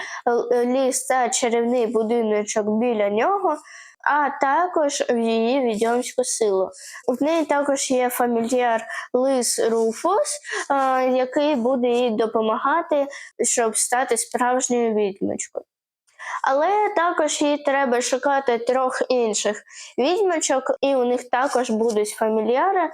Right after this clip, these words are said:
а саме сова, черепаха та білочка. В книзі буде не тільки самопізнання Вілли у себе як чаклунки і навчання відьомської майстерності, а й пригоди Вілли у звичайному світі,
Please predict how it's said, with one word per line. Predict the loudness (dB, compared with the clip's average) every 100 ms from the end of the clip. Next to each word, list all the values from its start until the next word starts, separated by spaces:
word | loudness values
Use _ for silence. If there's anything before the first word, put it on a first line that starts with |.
| -8 -10 -4
а | -2
саме | 0 0 2 0
сова, | 0 0 0 2 0
черепаха | 0 0 2 0 0 0 0 -2
та | 0 0 2
білочка. | 2 2 2 0 -4 -10 -10
В | -10 -12 -20 _ _ _ -2
книзі | 0 2 0
буде | 0 0 2
не | 2 0
тільки | 0 -2 0 0
самопізнання | 0 0 0 0 0 0 2 2 0
Вілли | 0 0 2 2
у | 0
себе | 0 0 2 2
як | 0
чаклунки | -2 -8 -2 0 0 -2 -4 -6 -8 -2
і | 0
навчання | 0 -2 0 0 2 2
відьомської | 2 0 0 -2 -2 0
майстерності, | 0 -2 -2 -2 0 -2 -4 -4 -6 -6 -8 -2
а | 0
й | 0
пригоди | 0 2 2 2 2 2
Вілли | 2 2 2 2 0
у | 0 0 2 2
звичайному | 0 0 0 0 0 2 0
світі, | 0 0 -2 -2